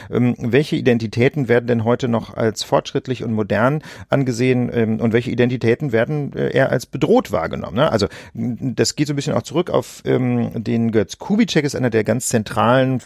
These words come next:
pseudo-intellektuellen Ideengeber des Rechtsradikalismus in Deutschland. Und der formuliert das in der schönen Formel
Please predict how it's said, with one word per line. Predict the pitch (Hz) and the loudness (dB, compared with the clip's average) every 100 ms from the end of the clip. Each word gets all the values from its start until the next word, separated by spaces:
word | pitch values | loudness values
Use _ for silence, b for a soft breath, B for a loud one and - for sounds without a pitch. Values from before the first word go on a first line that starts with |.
| - | -2
pseudo-intellektuellen | - 127 143 127 127 117 - 104 120 123 | 2 2 2 -2 -2 -4 -4 -4 -2 -2
Ideengeber | 113 107 123 151 117 123 | -4 -4 -4 -4 -4 -4
des | 113 107 | -4 -4
Rechtsradikalismus | 117 135 147 139 139 127 120 123 | -6 -6 -6 -6 -6 -6 -8 -8
in | 104 | -6
Deutschland. | 120 120 - 120 123 B B B | -4 -4 -2 -4 -4 B B B
Und | 127 123 | -2 4
der | 127 175 | 4 4
formuliert | 165 135 135 151 160 | 0 0 0 0 0
das | 143 | -2
in | - 131 | -4 -2
der | 123 | -2
schönen | - 143 139 | 0 -2 -2
Formel | - 123 131 | 0 2 2